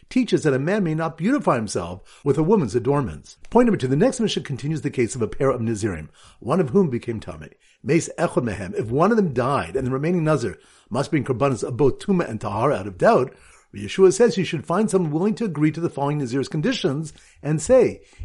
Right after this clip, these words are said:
"Im Tameh heyisi hari ata Nazir miyad." If I was Tameh, you are a Nazir now. "Im Tahor hayisi hari ata Nazir achar shloshim yom." And if I was Tahor,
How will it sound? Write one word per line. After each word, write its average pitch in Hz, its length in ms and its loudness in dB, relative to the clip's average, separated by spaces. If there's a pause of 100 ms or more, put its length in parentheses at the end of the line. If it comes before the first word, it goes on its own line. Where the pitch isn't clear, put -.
"Im 127 140 -4
Tameh 214 320 2
heyisi 151 500 0
hari 156 220 2
ata 123 220 -2
Nazir 131 340 0
miyad." 101 360 -6 (280)
If 131 180 -8
I 185 180 2
was 214 200 4
Tameh, 107 520 -4 (280)
you 143 180 4
are 160 60 6
a 135 60 4
Nazir 123 320 2
now. 80 400 -12 (260)
"Im 127 160 -2
Tahor 165 340 4
hayisi 131 420 -2
hari 156 220 0
ata 151 240 -4
Nazir 165 440 2
achar 151 260 -2
shloshim 107 400 -4
yom." 160 320 4 (380)
And 135 80 0
if 135 80 -2
I 135 80 2
was 107 180 -2
Tahor, 123 560 0